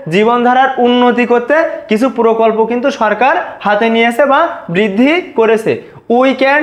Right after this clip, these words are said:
dash, তোমরা জানো can একটা মডাল অক্সিলারি, এবং এই মডাল অক্সিলারির পরে কি বসে? ভি ওয়ান বসে। তাহলে দেখো we can dash here some, অর্থাৎ এখানে আমরা কিছু উল্লেখ করতে পারি। দেখো তাহলে এই ক্যানের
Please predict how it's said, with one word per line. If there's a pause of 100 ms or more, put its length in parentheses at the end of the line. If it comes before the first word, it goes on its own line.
(140)
dash, (260)
তোমরা (100)
জানো (160)
can (120)
একটা (480)
মডাল
অক্সিলারি, (240)
এবং (140)
এই (100)
মডাল
অক্সিলারির
পরে
কি
বসে? (340)
ভি
ওয়ান
বসে। (300)
তাহলে (120)
দেখো (460)
we (120)
can (180)
dash (120)
here (120)
some, (360)
অর্থাৎ (200)
এখানে (120)
আমরা
কিছু (260)
উল্লেখ
করতে
পারি। (320)
দেখো (180)
তাহলে
এই (120)
ক্যানের